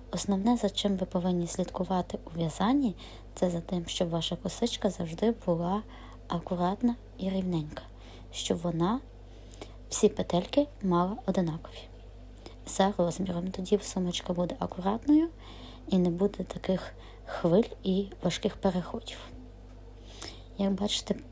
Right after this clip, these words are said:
продовжуємо в'язати. Рахуємо наші петельки. Ми маємо шість петель. І зараз будемо робити, в'язати по двох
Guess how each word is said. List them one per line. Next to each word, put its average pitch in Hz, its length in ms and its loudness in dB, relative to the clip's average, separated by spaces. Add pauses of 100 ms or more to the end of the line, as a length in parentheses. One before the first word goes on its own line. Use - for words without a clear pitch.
(100)
продовжуємо 185 520 2
в'язати. 175 480 2 (640)
Рахуємо 180 480 2
наші 165 280 2
петельки. 208 560 -4 (640)
Ми 190 100 4
маємо 170 400 2
шість - 420 -2
петель. - 460 2 (1800)
І 190 320 6
зараз 190 540 0
будемо 240 360 4 (360)
робити, 185 500 2 (2250)
в'язати 185 520 4 (560)
по 175 100 2
двох 185 440 2